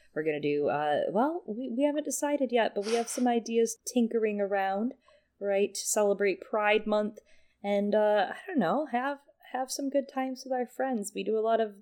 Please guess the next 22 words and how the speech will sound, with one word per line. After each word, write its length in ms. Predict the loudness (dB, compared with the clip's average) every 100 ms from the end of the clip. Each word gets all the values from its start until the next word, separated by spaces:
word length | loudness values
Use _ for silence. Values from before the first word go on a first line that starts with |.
| -6
th-, 180 | -6 -2
this 160 | -2 0
happens 360 | -2 0 -2 2
monthly, 400 | 0 0 -8 -4
right? 180 | -4 -2
We 100 | -4
do 140 | 0
it 100 | 4
every 220 | 4 2
month. 280 | 4 2 2
There's 160 | -2 -2
a 40 | 2
bunch 220 | 2 2
of 80 | -2
get-to-know-yous. 760 | -4 -4 0 2 0 -2 -4
Sometimes 360 | -6 -6 -8 -8
we 80 | -4
do 180 | -4 -4
games. 400 | -2 -2 -4 -6
We 160 | -4 -4
are 180 | -2 -2
now 440 | -2 -2 0 0